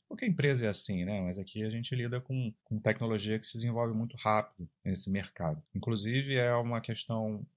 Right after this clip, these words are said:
é, que recorrentemente surge, que é o que vai ser da, desse tipo de empresa com a provável futura diminuição de uso de combustíveis fósseis, né, nesses mercados automotivos.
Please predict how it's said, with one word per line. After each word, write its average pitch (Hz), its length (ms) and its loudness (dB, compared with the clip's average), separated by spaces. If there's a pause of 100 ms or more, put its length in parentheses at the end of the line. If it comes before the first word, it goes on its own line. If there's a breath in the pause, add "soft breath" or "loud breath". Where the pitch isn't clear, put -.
é, 95 140 -2
que - 160 -10
recorrentemente 104 1500 0
surge, 127 640 0 (160)
que - 120 0
é 113 160 6
o 117 80 2
que 139 120 -4
vai 151 140 0
ser 147 320 0
da, 123 480 2
desse 110 240 -4
tipo - 240 -4
de 110 80 -4
empresa 110 720 -2
com 113 1040 2 (180)
a 92 680 -2 (280)
provável 123 880 4
futura 127 560 0
diminuição 113 840 -2 (320)
de 101 1080 0
uso 127 340 6
de 117 140 -4
combustíveis 107 720 -2
fósseis, 110 720 0
né, 107 320 -2 (480)
nesses 92 480 -4
mercados 90 540 -2
automotivos. 95 1120 -4